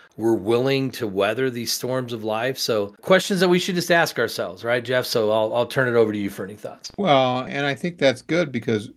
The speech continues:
Speaker 2: in some ways we can see how Paul, in what we would consider to be ex-, very extreme cases, uh, you know,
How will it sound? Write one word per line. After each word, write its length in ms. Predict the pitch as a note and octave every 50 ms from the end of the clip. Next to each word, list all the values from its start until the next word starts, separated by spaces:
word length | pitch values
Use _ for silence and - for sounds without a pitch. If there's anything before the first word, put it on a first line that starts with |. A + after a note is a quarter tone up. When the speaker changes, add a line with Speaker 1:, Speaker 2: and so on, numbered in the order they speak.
| _ _
Speaker 2:
in 220 | - C3 A#2+ A2+
some 280 | A2 - - D3 D#3 D#3+
ways 220 | D3+ C#3+ B2+ A2
we 180 | A2 A2+ A#2+ A#2+
can 220 | A#2+ - C3 A2
see 600 | G#2 - - - - G#2+ G#2+ G#2 G#2 G#2 G#2 G2+ - _ _ _
how 480 | - - G#2 G#2 G2+ G2+ G2 G2 F#2 -
Paul, 720 | - - - - B2+ B2 A#2 G2+ F2 D#2 D#2 D#2 E2+ G#2 A2+ - _ _ _ _ _ _ _ _ _ _
in 160 | - G2+ G2+ G2+
what 200 | G#2 G#2 F#2+ -
we 160 | G2+ G2+ F#2+ - - -
would 300 | C#4 - A2+ G2+ F#2 -
consider 400 | - F#2 F2+ - - G#2 F#2 F2+
to 40 |
be 180 | E2+ F2 F2+ F2
ex-, 300 | E2+ - - - - - - _
very 380 | - F2+ A2 A2+ A2+ A2+ A2 -
extreme 1040 | - - - - - - - G#2+ G2+ G#2 G#2+ A#2 C3 C#3+ D3+ D3+ D#3 D#3 D3+ D3+
cases, 760 | C#3+ - - C3+ B2 C3 - - - D#3+ E3+ F#3+ G3 - - _ _ _ - - - _ _ _
uh, 40 | -
you 60 | G2+
know, 180 | G2 E2+ D2 -